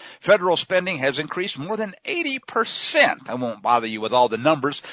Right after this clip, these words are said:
'cause it kinda boggles the mind with all the zeros that keep getting added. But here we are again, with policymakers essentially discussing how long it'll take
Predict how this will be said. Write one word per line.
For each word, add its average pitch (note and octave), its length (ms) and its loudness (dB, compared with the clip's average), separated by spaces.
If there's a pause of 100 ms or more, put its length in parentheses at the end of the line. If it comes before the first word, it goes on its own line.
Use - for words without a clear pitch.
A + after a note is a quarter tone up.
'cause C3+ 180 2
it D#3 120 -6
kinda C#3+ 240 2
boggles B2+ 520 0
the B2+ 80 -6
mind C3+ 300 0
with A2+ 100 -4
all A2 160 -4
the G#2 160 -8
zeros A2 520 0
that G2+ 140 -10
keep G#2+ 200 -12
getting E2 220 -12
added. F#2 200 -6 (460)
But F3+ 80 2
here D4 140 6
we D4+ 100 4
are B3+ 160 8
again, G#3 340 0 (220)
with - 160 -10
policymakers G3 720 0
essentially A3 380 -6
discussing F3+ 460 -4
how G3+ 220 4
long A3 200 4
it'll F#3+ 160 -4
take - 280 -2